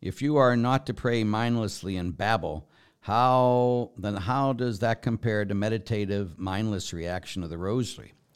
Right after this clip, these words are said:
Again, the rosary, you can say the words, but you need to be in meditation. Again, as I've talked about when you're saying the rosary, you need to really enter in. So when you're saying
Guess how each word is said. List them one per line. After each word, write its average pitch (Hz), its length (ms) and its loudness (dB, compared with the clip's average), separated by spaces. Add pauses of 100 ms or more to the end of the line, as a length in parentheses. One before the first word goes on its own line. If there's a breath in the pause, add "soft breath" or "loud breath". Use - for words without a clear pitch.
(460 loud breath)
Again, 120 600 -4 (640 soft breath)
the 147 120 -2
rosary, 131 920 0
you 127 140 0
can 123 180 2
say 151 360 0
the 113 140 0
words, 107 640 0
but - 140 -8
you 117 140 0
need 127 400 2
to 135 60 0
be 120 200 2
in 113 140 4
meditation. 101 720 -4 (120)
Again, 98 320 -6
as 120 180 -2
I've 90 180 -6
talked 98 300 -4
about 78 280 -8
when 87 100 -6
you're 87 120 -6
saying 87 340 -6
the 85 80 -6
rosary, - 600 -12 (320 loud breath)
you 107 120 -2
need 131 260 4
to 127 180 -4
really 120 400 0
enter 104 380 -8
in. 85 220 -8
So 87 340 -6 (720 loud breath)
when 127 180 -2
you're 120 140 0
saying 147 680 -2